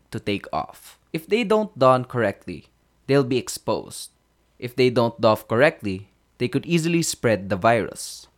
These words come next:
There are also new questions. Back then, assistants would ask, "What seems to be the problem? Which side of your mouth hurts? How long has it been hurting?" But now, questions are, "Did you travel recently? Where were you two weeks ago?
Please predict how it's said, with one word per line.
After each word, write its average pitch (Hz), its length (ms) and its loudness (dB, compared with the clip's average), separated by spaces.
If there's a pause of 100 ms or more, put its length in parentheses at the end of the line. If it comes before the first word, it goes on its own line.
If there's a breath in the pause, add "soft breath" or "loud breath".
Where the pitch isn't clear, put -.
(280)
There 175 240 6
are 196 80 4
also 202 560 4
new 156 240 2
questions. - 800 -6 (500)
Back 131 320 2
then, 123 480 0
assistants 156 480 -4
would 107 100 -6
ask, 110 460 -2
"What 127 240 -2
seems 135 240 0
to - 20 -4
be 120 140 -2
the 110 80 -4
problem? 156 400 -2 (240)
Which 131 160 -2
side 123 240 0
of 117 160 -6
your 113 80 -4
mouth 110 320 -4
hurts? - 640 -6
How 139 160 2
long 147 320 4
has - 100 -4
it 110 140 -6
been 104 240 -4
hurting?" - 320 -8 (320)
But 139 160 0
now, 143 560 4 (240)
questions 165 560 0
are, 123 480 2
"Did 123 160 -4
you 147 80 4
travel 139 320 2
recently? 196 640 -4 (160)
Where 175 180 4
were 190 140 4
you 185 160 2
two 165 240 -2
weeks 170 240 -6
ago? - 320 -14